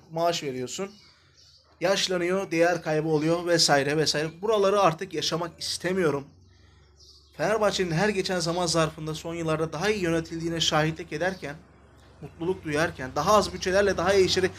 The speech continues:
yapabileceğimiz inancını yürekten taşırken artık bu bazı detay ama önemli hataları da yapmamayı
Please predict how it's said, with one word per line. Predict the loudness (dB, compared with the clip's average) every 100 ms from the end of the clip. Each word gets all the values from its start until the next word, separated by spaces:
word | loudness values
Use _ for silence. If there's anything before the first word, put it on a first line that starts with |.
| -12 -2
yapabileceğimiz | 2 6 6 8 8 6 4
inancını | 6 6 6 6
yürekten | 6 6 4 0 0
taşırken | 0 0 4 2 2 -4 -10 4
artık | 6 6 2 0
bu | 0 8
bazı | 8 8 8 6 6 -4 -10 2
detay | 4 8 8 6 -2 -8 -4 2
ama | 6
önemli | 8 8 8
hataları | 8 10 8 8 8 6
da | 4 2 -6 -8 -8 2
yapmamayı | 6 6 6 2 4 6 4